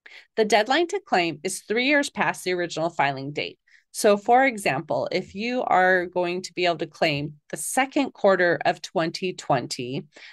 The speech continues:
the second quarter goes through June of each year, and you have to file no later than July thirty-first of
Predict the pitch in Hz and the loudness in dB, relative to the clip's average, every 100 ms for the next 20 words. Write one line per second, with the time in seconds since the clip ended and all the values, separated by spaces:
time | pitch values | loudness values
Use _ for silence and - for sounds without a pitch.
0 | - 165 165 - 208 208 214 220 226 196 | -10 -2 0 0 -2 2 4 4 4 2
1 | 160 175 - 170 156 156 - 160 156 180 | 2 0 -2 -2 -2 -4 -2 0 0 -2
2 | - 160 151 156 - - 151 139 151 160 | -2 -2 -2 -6 -6 -2 0 4 2 2
3 | - 160 165 165 170 156 147 226 208 - | 0 0 0 -2 -2 -4 -4 -8 -6 2
4 | 233 220 180 160 185 175 156 185 180 175 | 4 6 4 2 0 -2 0 0 0 -2
5 | 156 160 147 147 135 156 - 170 170 226 | -4 -6 -4 0 0 -2 -2 -2 -2 -6
6 | - 139 170 - - - _ _ _ - | 0 0 0 -2 -6 -10 _ _ _ 2
7 | 156 151 151 | 2 2 -2